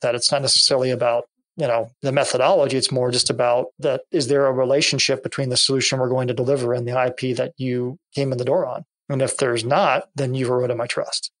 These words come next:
And in your particular case, you know, overly rigid methodologies erodes your trust.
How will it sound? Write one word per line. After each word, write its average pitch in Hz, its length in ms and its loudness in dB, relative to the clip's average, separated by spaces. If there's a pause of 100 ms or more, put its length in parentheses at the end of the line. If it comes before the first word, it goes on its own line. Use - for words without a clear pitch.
(120)
And 143 120 0
in 135 60 0
your 165 140 4
particular 135 520 0
case, 123 520 0 (320)
you 143 120 0
know, 127 240 0 (420)
overly 143 560 4
rigid 135 400 2
methodologies 131 920 2
erodes 123 360 0
your 127 80 -2
trust. - 440 0